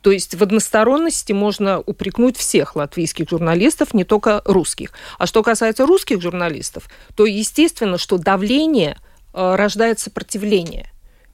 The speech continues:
Я согласна с тем, что, э, материалы, м, русских журналистов, эм, да, они поддерживают такой критичес-, такое критическое отношение к латвийским властям, к тому, что здесь происходит,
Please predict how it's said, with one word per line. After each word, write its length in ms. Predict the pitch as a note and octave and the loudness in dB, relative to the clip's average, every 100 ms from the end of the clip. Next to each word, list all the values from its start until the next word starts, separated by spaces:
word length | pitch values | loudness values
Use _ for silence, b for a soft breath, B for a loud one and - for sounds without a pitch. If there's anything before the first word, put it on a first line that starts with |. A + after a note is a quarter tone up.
| _ _ | _ _
Я 180 | - G#3+ | 0 2
согласна 600 | G#3 B3+ C4 A#3+ - F3 | 2 0 2 2 0 -6
с 100 | E3 | -8
тем, 240 | - G3+ E3 | 0 0 0
что, 520 | - - G3+ E3+ D#3+ B B B | -6 -2 0 0 -2 B B B
э, 340 | F#3 F3+ E3+ | -2 2 2
материалы, 1000 | F3+ F#3 F#3+ - G3+ F#3+ G#3+ G3+ F3+ F3 | 0 -2 -4 -2 -2 2 4 4 2 -2
м, 520 | D#3+ D3+ F#3 F3 E3+ F#3+ | -4 -6 -6 -4 -2 0
русских 380 | G#3 - G3 | -2 -2 -4
журналистов, 840 | E3+ F#3 G3 F#3+ A3 C4 - A#3 G#3 - - | -2 0 2 2 2 0 0 0 0 -6 -4
эм, 440 | G#3+ F#3+ G3 G3 F3+ B - | 0 2 2 0 -2 B -18
да, 680 | F3+ G3 G3 - F3+ A3+ F3 | -18 -16 -16 -8 2 2 2
они 220 | F3+ G3 | 0 -2
поддерживают 680 | G#3+ G#3 G3+ G#3 - F3+ | 0 0 2 0 0 -4
такой 280 | - E3+ F#3+ | -4 -4 -4
критичес-, 880 | - F#3+ F#3+ - A#3+ - G#3 - - - G#3 F#3 | -4 -4 -4 -2 -2 -2 -6 -6 -8 -2 -2 0
такое 260 | F#3+ G#3 | -2 -2
критическое 680 | G3 G#3+ - A#3 - - F3+ | 0 -2 0 0 -2 0 0
отношение 640 | E3 F3 F3 A3 G3+ E3 | 2 -2 0 2 2 0
к 80 | - | 0
латвийским 520 | F3+ - G3 - F3 | -2 0 -4 -2 -2
властям, 560 | E3 E3 - - C4+ C#4 B B B B | 0 0 0 2 2 0 B B B B
к 80 | - | -2
тому, 240 | F#3+ G3+ | 2 2
что 200 | - F3+ | 0 -4
здесь 220 | E3 F#3 | -2 -4
происходит, 840 | - F#3 F3+ - - G#3 F3+ E3+ | -4 -6 -4 -4 2 2 2 -6